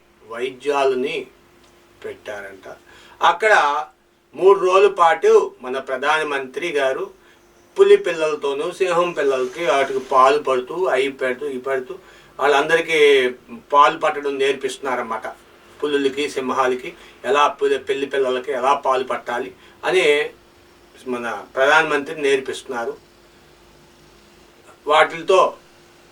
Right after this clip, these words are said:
కొంతసేపు, దరిదాపు మూడు రోజులు కాలక్షేపం చేయాలని నిర్ధారణ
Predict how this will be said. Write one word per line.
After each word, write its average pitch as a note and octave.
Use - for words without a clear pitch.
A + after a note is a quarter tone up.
కొంతసేపు, D3+
దరిదాపు D3
మూడు C#3+
రోజులు D#3+
కాలక్షేపం D#3
చేయాలని C#3
నిర్ధారణ C3+